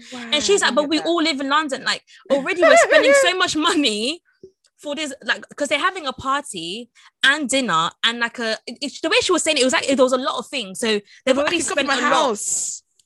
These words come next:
Speaker 2: That's exactly what she said. She's like, "I can come from my
Speaker 1: If we,
Speaker 2: house."
Speaker 1: even if, if we, even if I spend five pounds,
Speaker 2: <laughs>
Speaker 1: I can still come from my house.
Speaker 2: And then she was like, "Why are we spending money to sleep in a hotel when we all live in London?" And then she was like, "I've already spent so, this, this, this, this, this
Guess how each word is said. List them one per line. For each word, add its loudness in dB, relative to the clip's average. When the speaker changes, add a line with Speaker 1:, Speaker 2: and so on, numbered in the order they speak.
Speaker 2:
That's -4
exactly -8
what -12
she -8
said. -6
She's -8
like, -6
"I -10
can -12
come -10
from -10
my -2
Speaker 1:
If -2
we, 4
Speaker 2:
house." -2
Speaker 1:
even -4
if, -4
if -8
we, -4
even -6
if -8
I -2
spend -10
five -4
pounds, -8
Speaker 2:
<laughs> -12
Speaker 1:
I -6
can -4
still -4
come -2
from -4
my 2
house. -4
Speaker 2:
And -10
then -2
she -6
was -8
like, -8
"Why 0
are -2
we -6
spending -8
money -6
to -10
sleep -6
in -4
a -2
hotel -2
when -4
we -10
all 0
live 0
in -10
London?" -8
And 0
then 0
she -6
was -6
like, 0
"I've -2
already -2
spent -6
so, -10
this, -6
this, -12
this, -10
this, -10
this -8